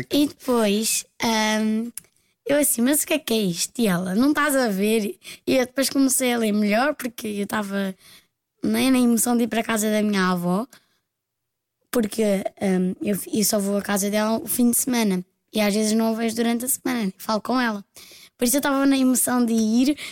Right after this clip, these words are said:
queria ver o meu avô, queria ver a minha prima que ia para lá. E depois aquilo aparece e eu fiquei in-,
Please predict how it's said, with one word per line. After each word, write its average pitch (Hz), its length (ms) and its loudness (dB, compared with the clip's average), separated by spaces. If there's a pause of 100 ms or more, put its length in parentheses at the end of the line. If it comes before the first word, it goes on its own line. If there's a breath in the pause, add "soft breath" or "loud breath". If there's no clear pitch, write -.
(140 loud breath)
queria 233 300 2
ver 226 200 2
o 226 60 2
meu 220 200 2
avô, 208 420 2
queria 226 260 0
ver 208 160 0
a 208 40 0
minha 208 180 4
prima 202 320 2
que 202 100 -4
ia 214 80 2
para 202 240 0
lá. 180 320 0 (420 loud breath)
E 277 100 -2
depois 311 500 0 (1400)
aquilo 330 420 0
aparece 320 640 0
e 269 120 4
eu 254 100 0
fiquei 254 720 -2 (640)
in-, 285 200 4